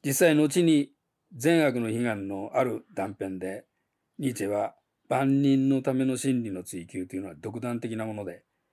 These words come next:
来たるべく哲学者の趣味に反するものだと言っています。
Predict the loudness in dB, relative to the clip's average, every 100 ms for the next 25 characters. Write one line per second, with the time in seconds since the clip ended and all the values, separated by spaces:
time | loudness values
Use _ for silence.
0 | _ -2 4 4 4 2 2 -2 -4 0
1 | 0 -2 -6 -6 -2 0 0 -2 -4 -4
2 | -4 -6 -4 -4 -6 -10 -14 -20 -20 -20